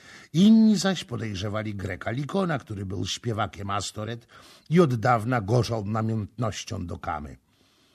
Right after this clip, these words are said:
Był też o tyle bogatym,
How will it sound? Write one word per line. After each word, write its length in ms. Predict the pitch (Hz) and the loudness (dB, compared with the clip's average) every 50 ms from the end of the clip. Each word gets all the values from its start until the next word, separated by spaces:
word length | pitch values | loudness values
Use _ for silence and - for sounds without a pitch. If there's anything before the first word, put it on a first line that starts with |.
| _ _ _ _ _ _ - | _ _ _ _ _ _ -6
Był 300 | 98 107 160 196 202 175 | 0 2 2 4 2 2
też 280 | - 175 156 - - | -2 -4 -6 -8 -8
o 160 | - - 110 95 | -10 -10 -10 -10
tyle 380 | - - 139 139 110 101 98 | -8 -6 -6 -6 -6 -6 -8
bogatym, 720 | 90 82 80 78 76 71 78 73 71 - - 123 127 135 | -8 -10 -12 -12 -10 -10 -10 -10 -12 -10 -10 -8 -8 -8